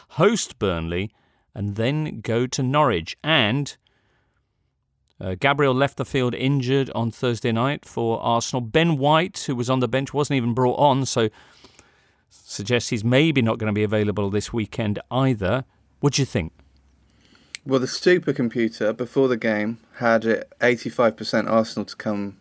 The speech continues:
Speaker 2: in the top four and fifteen percent Spurs. And after the,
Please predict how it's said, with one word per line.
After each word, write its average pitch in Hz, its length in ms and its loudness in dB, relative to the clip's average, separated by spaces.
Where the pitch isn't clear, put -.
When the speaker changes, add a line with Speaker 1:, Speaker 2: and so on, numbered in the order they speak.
Speaker 2:
in 101 80 -8
the - 60 -14
top - 160 -6
four 101 260 0
and 95 100 -6
fifteen 107 400 -6
percent - 280 -6
Spurs. 104 400 0
And 110 100 2
after 110 300 0
the, 104 200 0